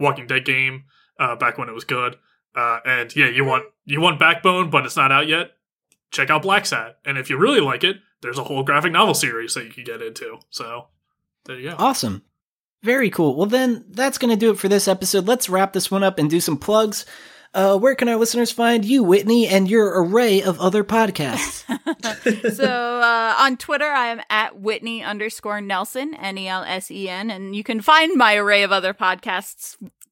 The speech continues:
Speaker 3: via that platform. That's how I recommend people do it. But I also have Historical Hotties, which is a podcast where my sister and I go through different categories of historical figure,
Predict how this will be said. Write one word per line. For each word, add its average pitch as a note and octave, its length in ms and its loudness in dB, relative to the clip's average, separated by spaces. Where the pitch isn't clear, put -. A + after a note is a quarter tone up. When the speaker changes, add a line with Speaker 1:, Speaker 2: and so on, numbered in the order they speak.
Speaker 3:
via G#3 420 -2
that F#3+ 360 0
platform. F3+ 460 -2
That's F3+ 160 -10
how G3 120 2
I F3+ 100 2
recommend F3+ 540 -8
people G3+ 240 -12
do F#3 100 -8
it. F3+ 140 -4
But C4+ 100 2
I B3+ 120 4
also B3 200 2
have A#3 180 2
Historical A#3+ 540 -2
Hotties, A#3 460 2
which G#3+ 180 -6
is G#3+ 340 -2
a G#3 320 2
podcast G#3+ 600 0
where G#3 140 -6
my G#3 160 -6
sister A3 420 -6
and G#3 100 -2
I G3+ 260 2
go G3 200 -6
through G#3 200 -12
different G3+ 340 -10
categories G#3 480 0
of G3+ 100 -8
historical A3 460 -4
figure, A3 380 -2